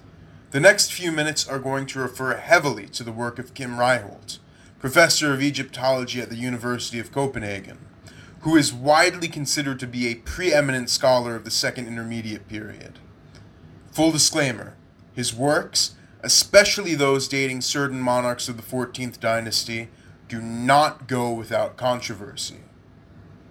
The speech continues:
In his work on the Turin King List, a veritable Bronze Age royal database probably compiled around the reign of Ramesses the second, Ryholt identifies four pharaohs he dates to the fourteenth dynasty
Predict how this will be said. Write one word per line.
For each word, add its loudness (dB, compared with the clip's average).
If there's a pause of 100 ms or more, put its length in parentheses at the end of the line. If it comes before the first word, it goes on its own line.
(340)
In -2
his 2
work 2
on 6
the -2
Turin 0
King -2
List, -2
a -4
veritable 4
Bronze 2
Age -2
royal -4
database 0 (320)
probably 6
compiled -2
around -2
the -8
reign -4
of -8
Ramesses -2
the -10
second, -2 (720)
Ryholt 8
identifies -2
four 2
pharaohs 4
he -10
dates -6
to -16
the -14
fourteenth -10
dynasty -2